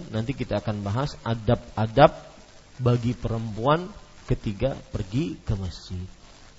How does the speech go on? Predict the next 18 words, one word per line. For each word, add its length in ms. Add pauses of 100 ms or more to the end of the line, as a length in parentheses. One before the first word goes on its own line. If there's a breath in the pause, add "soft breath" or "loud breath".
(140)
Ini 160
yang 160
bisa 320
saya 160
sampaikan, 560 (1040)
dan 320 (160)
apa 160
yang 160
baik 240
itu 80
dari 160
Allah 240
Subhanahu 560
wa 80
taala, 480 (400)
apa 240
yang 160
buruk 240